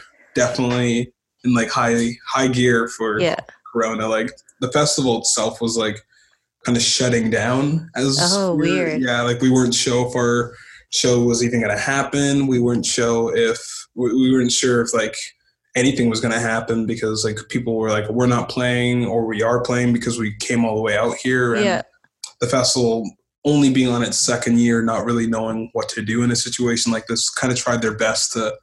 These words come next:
Speaker 1: keep things going. And I think they did a really great job of accommodating the people that wanted to play, and, like, they handled it in as best as they could. But, like,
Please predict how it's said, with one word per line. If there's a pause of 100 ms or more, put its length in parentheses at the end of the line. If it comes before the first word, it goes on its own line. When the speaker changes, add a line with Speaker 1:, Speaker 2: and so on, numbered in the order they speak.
(280)
Speaker 1:
keep
things
going.
And
I
think (380)
they
did
a
really
great
job
of (120)
accommodating
the
people
that
wanted
to
play,
and,
like,
they
handled
it (120)
in (100)
as (100)
best
as
they
could.
But,
like,